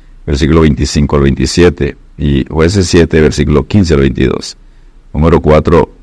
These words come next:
usar los dones que Dios le dio para dirigir y bendecir a otros. Le dijo a los trescientos que se quedaron con él, que le observaran y siguieran su ejemplo,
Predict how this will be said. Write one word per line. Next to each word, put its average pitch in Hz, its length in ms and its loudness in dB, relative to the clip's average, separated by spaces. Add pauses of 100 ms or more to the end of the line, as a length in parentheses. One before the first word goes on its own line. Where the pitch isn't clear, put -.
(120)
usar 71 360 0
los 78 160 0
dones 78 420 0
que 71 340 0
Dios 80 240 0
le 98 80 2
dio 85 200 4
para 82 280 2
dirigir 73 560 0
y 78 40 2
bendecir 69 500 0
a 67 60 0
otros. - 460 -2 (480)
Le 69 160 0
dijo 73 240 2
a 80 40 2
los 78 100 0
trescientos 76 760 0 (380)
que 82 120 -2
se 71 140 -4
quedaron 73 380 2
con 85 180 0
él, 73 280 2 (460)
que 85 140 2
le 78 120 2
observaran 78 680 0
y 71 120 -2
siguieran 73 440 0
su 73 140 -4
ejemplo, 69 400 -2